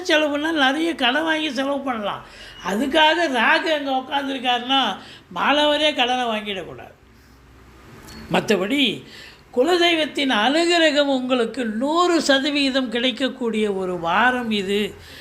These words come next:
அப்படின்னு சொல்லணும். ஐயா, ஏழுக்குடையவன் அஞ்சில் இருக்கான்.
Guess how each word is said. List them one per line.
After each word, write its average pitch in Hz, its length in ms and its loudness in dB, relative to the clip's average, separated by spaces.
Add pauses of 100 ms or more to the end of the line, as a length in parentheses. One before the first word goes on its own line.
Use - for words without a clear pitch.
(300)
அப்படின்னு 196 400 0
சொல்லணும். 131 340 -10 (1120)
ஐயா, 254 300 4 (300)
ஏழுக்குடையவன் 311 880 0
அஞ்சில் 285 420 -2
இருக்கான். 226 440 -6